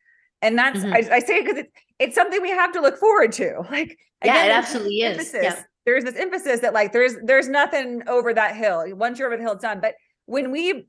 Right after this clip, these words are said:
Speaker 1: shift that, it, it's, it's also gonna be very, you know, when we get to look forward to getting older and do bring together more people, when we begin to honor our elders, like we have in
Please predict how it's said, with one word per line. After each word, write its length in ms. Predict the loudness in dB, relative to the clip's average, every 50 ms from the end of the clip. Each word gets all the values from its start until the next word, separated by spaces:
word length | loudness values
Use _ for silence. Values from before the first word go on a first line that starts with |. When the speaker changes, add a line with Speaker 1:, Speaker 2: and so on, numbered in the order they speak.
| _ _
Speaker 1:
shift 440 | -18 -14 -8 -6 -6 -6 -6 -4 -2
that, 340 | 0 2 2 2 2 -2 -4 -12 _ _ _ _ _ _ _ _ _ -20
it, 140 | -20 -18 -16
it's, 320 | -14 -12 -10 -10 -12 -10 -6
it's 160 | -6 -2 0
also 260 | 0 0 0 -2 -6
gonna 140 | -4 -4 -4
be 160 | -4 -4 -4
very, 320 | -2 0 0 0 -2 -2
you 60 | -4 -4
know, 80 | -4
when 100 | -2 -2
we 100 | -2 -2
get 160 | -4 -6 -6
to 80 | -6 -6
look 200 | -2 -2 -2 -4
forward 460 | -4 -12 -10 -6 -4 -4 -4 -4 -4 -4
to 80 | -4
getting 220 | -4 -4 -4 -4 -6
older 280 | -2 -2 -2 0 0 0
and 220 | -2 -2 -4 -8
do 220 | -6 -4 -4 -4 -2
bring 240 | 0 0 0 0 0
together 440 | -6 -8 -6 -4 -4 -4 -4 -4 -6
more 200 | -4 -4 -6 -6
people, 560 | -6 -8 -12 -8 -4 -2 0 0 0 0 -4 -8 -20 _ _ _ _ _ _ _ _
when 180 | -6 -4 -2 -2
we 180 | -2 -4 -8 -8
begin 360 | -8 -8 -6 -4 -4 -4 -2
to 140 | -4 -6 -4
honor 340 | -2 0 2 2 2 2 2
our 180 | 4 4 4 4
elders, 800 | 2 2 0 0 0 -2 -2 0 -2 -2 -4 -6 -16 -18 -20 _ _ _
like 240 | -2 -2 -2 -2 -2
we 180 | -4 -4 -2 -2 -2
have 360 | -2 -2 -2 0 0 0 -2
in 220 | -2 -6 -6 -10